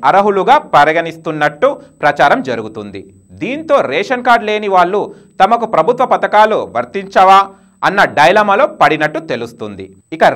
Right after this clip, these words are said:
రైతు భరోసా పథకం కింద ఆర్థిక సాయం కావాలనుకున్న వారు కూడా ప్రజాపాలన ఫామ్‌ను పూర్తి చేసి దరఖాస్తు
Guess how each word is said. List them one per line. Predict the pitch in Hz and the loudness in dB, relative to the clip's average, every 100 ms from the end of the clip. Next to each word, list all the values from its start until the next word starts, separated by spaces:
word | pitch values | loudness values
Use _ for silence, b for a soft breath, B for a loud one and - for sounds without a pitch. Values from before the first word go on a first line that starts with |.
| 131 | 2
రైతు | 190 262 240 | 2 0 -2
భరోసా | 240 247 247 208 | 0 0 -2 -2
పథకం | 190 220 214 | -2 -4 -4
కింద | 208 214 190 - - - 170 | -4 0 0 0 -8 0 2
ఆర్థిక | 226 269 269 262 | 2 0 -4 2
సాయం | 226 240 233 | 4 4 2
కావాలనుకున్న | 160 165 202 208 208 202 180 | 2 4 2 0 -4 -2 2
వారు | 175 175 165 | 2 2 0
కూడా | 170 233 117 B B - | 2 2 0 B B 0
ప్రజాపాలన | 180 269 285 226 226 226 220 | 2 2 4 4 4 2 0
ఫామ్‌ను | 196 165 175 170 | 0 0 -2 -6
పూర్తి | 165 170 185 | -6 -6 -6
చేసి | 180 180 277 175 - 147 | -6 -6 -10 -12 -6 -2
దరఖాస్తు | 170 220 226 | 0 0 -2